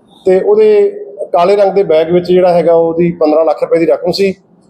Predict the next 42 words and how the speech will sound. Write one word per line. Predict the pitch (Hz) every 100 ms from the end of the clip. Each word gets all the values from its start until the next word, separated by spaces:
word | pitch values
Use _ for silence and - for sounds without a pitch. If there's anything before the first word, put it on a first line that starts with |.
| _ -
ਗਹਿਰੀ | 160 202
ਭਾਗੀ, | 214 202 160 185 190 190 - _ _ - _ _ -
ਅਹ, | 190 180 175
ਗਹਿਰੀ | 160 196 220
ਬਾਰਾ | 165 170
ਸਿੰਘ | 185 208 202 202 190
ਪਿੰਡ | 180 175
ਦੇ | 185 196 190 180 180 - 165
ਨਜ਼ਦੀਕ | 160 180 165
ਜਾ | 151
ਕੇ | - 175 139 - _ _ _
ਉਹਦੇ | - 233
ਪਿੱਛੇ | - - - 208
ਉਹਨੂੰ | 208 202 196
ਪਿਸਟਲ | 185 202 190
ਲਾ | 151
ਕੇ | 143 170 156
ਮੋਟਰਸਾਈਕਲ | 151 151 170 165
ਨੂੰ | 170
ਰੋਕ | 143 139
ਕੇ | 175 156 131 - _ _ _ _ _ -
ਤੇ | 170 165 156 147 139 139 - -
ਉਹ, | 214 220 214 - _ _ - -
ਅਹ, | 185 180
ਜਿਹੜਾ | 175 190
ਉਹਨੂੰ | 202 208 226
ਰੋਕ | 175 170 170
ਕੇ | 196
ਤੇ | 196
ਉਸ | 190 180
ਤੋਂ | 202
ਪੰਦਰਾਂ | 196 190 202 190
ਲੱਖ | 165 180
ਰੁਪਈਆ | 180 180 165 151
ਤੇ | - - 202
ਉਹਦਾ | 208
ਮੋਬਾਈਲ | 196 170 156 170
ਜਿਹੜਾ | 170 160
ਖੋਹ | - 180
ਕੇ | 196
ਲੈ | 139
ਗਏ। | 110